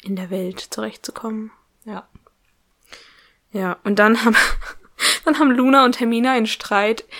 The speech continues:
Speaker 1: über Heliopathen,
Speaker 2: Och.
Speaker 1: weil Luna der Meinung ist, dass, ähm, Fudge eine Privatarmee aus diesen Feuergeistern hat, diese Heliopathen, die über das Land ziehen.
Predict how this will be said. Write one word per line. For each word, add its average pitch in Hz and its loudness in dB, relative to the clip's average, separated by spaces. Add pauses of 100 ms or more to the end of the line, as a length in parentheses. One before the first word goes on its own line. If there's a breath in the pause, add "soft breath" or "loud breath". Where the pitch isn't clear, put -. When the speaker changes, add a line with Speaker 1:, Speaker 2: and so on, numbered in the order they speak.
(160 loud breath)
Speaker 1:
über 226 0
Heliopathen, 226 0 (140 loud breath)
Speaker 2:
Och. 180 -4
Speaker 1:
weil 214 6 (140)
Luna 233 4
der 220 2
Meinung 220 2
ist, 220 -2
dass, 208 -2 (160)
ähm, 202 -2 (800)
Fudge - 0
eine 208 0
Privatarmee 220 -2
aus 208 -4
diesen 202 -6
Feuergeistern 208 -2
hat, 226 -2 (260 loud breath)
diese 220 -10
Heliopathen, 214 -4 (380 loud breath)
die 196 -2
über 196 -2
das 202 -4
Land 202 -2
ziehen. 214 -4